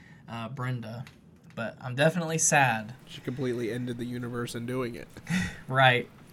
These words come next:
Speaker 1: The base universe has got to pull out a win here. They are dwindling quickly, and if they want any chance of making it to the end, they, uh,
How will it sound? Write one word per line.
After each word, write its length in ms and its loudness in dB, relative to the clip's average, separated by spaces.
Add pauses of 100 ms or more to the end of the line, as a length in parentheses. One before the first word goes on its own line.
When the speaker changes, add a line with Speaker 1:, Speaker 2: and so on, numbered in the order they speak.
(760)
Speaker 1:
The 80 0
base 320 8
universe 400 4
has 140 4
got 320 8
to 60 2
pull 200 2
out 160 10
a 60 2
win 260 2
here. 340 2
They 200 4
are 180 4
dwindling 840 2
quickly, 540 2
and 100 -2
if 100 -2
they 180 4
want 320 2
any 280 2
chance 380 2
of 80 -2
making 360 4
it 160 -4
to 140 -2
the 180 -2
end, 360 -2
they, 480 -2
uh, 520 -6